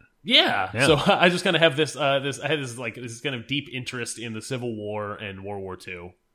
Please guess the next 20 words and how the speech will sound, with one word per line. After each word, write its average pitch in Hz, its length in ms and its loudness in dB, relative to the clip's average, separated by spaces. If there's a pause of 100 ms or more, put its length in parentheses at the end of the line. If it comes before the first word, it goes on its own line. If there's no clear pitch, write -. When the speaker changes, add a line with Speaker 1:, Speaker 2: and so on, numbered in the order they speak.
(560)
Speaker 1:
just - 200 -8
as 107 100 -12
kind 107 160 -8
of 95 100 -10 (200)
fascinating 117 680 -4
topics - 380 -6
in 92 80 -18
history. - 440 -18 (480)
Um, 92 500 -6 (640)
and 98 560 -4 (120)
I 120 160 -2
happen, 131 420 -6
just 131 120 -8
so 127 80 -10
happen 120 240 -6
to 107 40 -8
be 104 80 -8
playing 101 420 -10
video 101 320 -10
games, 90 640 -16